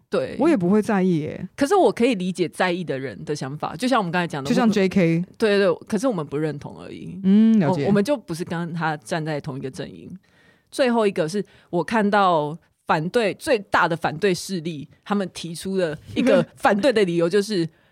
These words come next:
Speaker 1: 伴侣盟，就主推这个法案的伴侣盟，他们都不提配套。在他的
Speaker 2: 一昧的支持，是不是？
Speaker 1: 对，在他的说法，在这个反对的人的说法里面是，伴侣盟就是想要一直，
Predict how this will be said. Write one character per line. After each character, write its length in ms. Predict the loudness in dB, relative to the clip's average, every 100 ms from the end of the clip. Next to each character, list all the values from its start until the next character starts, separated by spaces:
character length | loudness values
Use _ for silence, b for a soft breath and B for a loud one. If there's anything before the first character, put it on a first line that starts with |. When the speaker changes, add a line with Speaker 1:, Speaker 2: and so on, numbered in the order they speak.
| _ 0
Speaker 1:
伴 240 | 2 2
侣 100 | 0
盟， 320 | -2 -8 -6
就 140 | -4 -2
主 240 | -4 -4
推 220 | 0 2
这 120 | 2
个 120 | 0 0
法 160 | 0
案 160 | 0 0
的 100 | -4
伴 260 | -2 -2
侣 80 | -2
盟， 240 | -8 -12 -8
他 120 | -2
们 120 | 0
都 100 | 0
不 140 | 0 -2
提 180 | -6 -6
配 180 | -6
套。 300 | -4 -8 -8 -16 _
在 160 | 0 4
他 180 | 4 4
的 40 |
Speaker 2:
一 40 |
昧 60 | 4
的 120 | 0
支 240 | -2 -4 -6
持， 200 | -10 -14
是 120 | -12
不 60 | -12
是？ 160 | -12 -2
Speaker 1:
对， 180 | 2 2
在 320 | 2 2 2
他 260 | 2 0 2
的 320 | 4 4 2
说 220 | 2 0
法， 240 | 2 -2
在 180 | 0 0
这 140 | 0 0
个 60 |
反 200 | -2 -2
对 240 | 0 0 0 _
的 160 | -2 0
人 160 | 0
的 80 | -2
说 160 | -2 -2
法 160 | -2
里 60 | -4
面 160 | -4 -4
是， 240 | -2 -2 -6 b
伴 120 | 0 0
侣 100 | 0
盟 160 | -2
就 100 | -2
是 100 | -4 -8 _ -14
想 240 | -4 0
要 120 | 2 0
一 80 | -2
直， 160 | -4